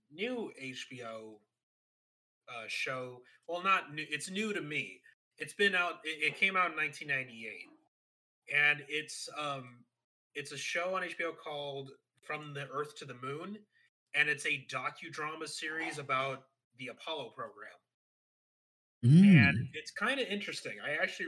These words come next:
Speaker 1: really, really enjoy it. Um, and also today, I just, I, for the first time ever, I watched Young Frankenstein.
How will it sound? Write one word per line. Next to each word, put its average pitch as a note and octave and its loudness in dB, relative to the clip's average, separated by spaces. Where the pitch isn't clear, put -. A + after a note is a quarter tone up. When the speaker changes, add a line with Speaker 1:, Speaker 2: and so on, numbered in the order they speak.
Speaker 1:
really, D#3 -8
really C#3 -8
enjoy A#2+ -10
it. F#2 -14
Um, C3+ -2
and F#3 6
also F#3+ 0
today, F3 -2
I C#3+ 0
just, C#3 -6
I, C3+ -4
for D3 -6
the C#3+ -6
first E3+ -2
time D#3+ -2
ever, C#3+ -4
I B2 -8
watched C3 -6
Young B2 -6
Frankenstein. C3+ -8